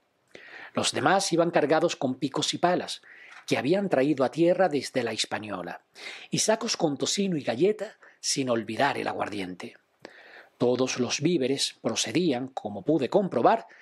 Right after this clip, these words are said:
de nuestras reservas, lo que me aseguraba que algo extraño había pactado entre Silver y el doctor,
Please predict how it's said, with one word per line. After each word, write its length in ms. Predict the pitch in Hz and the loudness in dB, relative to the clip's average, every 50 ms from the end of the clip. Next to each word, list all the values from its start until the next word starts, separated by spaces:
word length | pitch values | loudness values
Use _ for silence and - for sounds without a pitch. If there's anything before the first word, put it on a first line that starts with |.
| - _ _ | -20 _ _
de 180 | - 117 127 120 | -4 -2 -2 0
nuestras 600 | 117 117 120 113 - - - 107 - - - - | 0 0 -2 -2 -4 -8 -8 -8 -8 -8 -8 -6
reservas, 720 | 110 113 - - - - - - - - - - - _ - | -4 -2 -2 -2 -2 -4 -8 -10 -10 -6 -6 -6 -6 _ -2
lo 240 | - 135 127 120 120 | 2 2 2 4 6
que 140 | - 220 233 | 4 4 4
me 120 | 196 147 | 4 2
aseguraba 840 | 117 - - 233 208 147 127 120 123 113 101 95 90 90 - - _ _ - - - - - - _ | 0 2 2 2 2 2 2 2 2 2 2 0 -2 -2 -4 -4 _ _ -18 -16 -14 -14 -14 -12 _
que 120 | - 139 151 | 0 2 4
algo 220 | 208 269 233 240 | 4 6 4 4
extraño 440 | 233 - - - 190 190 190 202 190 | 2 0 2 4 4 4 4 4 4
había 240 | 170 160 175 180 175 | 4 6 4 4 4
pactado 440 | - 151 - - 165 156 156 165 165 | 2 0 2 2 2 4 4 4 2
entre 240 | 156 147 - 120 - | 0 -2 -4 -2 -2
Silver 540 | - - 151 151 151 156 147 143 143 131 120 | -2 0 0 0 0 2 2 2 0 0 0
y 60 | 113 113 | -2 -4
el 80 | 107 | -4
doctor, 480 | - - - - 208 202 - - - | -4 -4 2 4 4 4 4 2 -2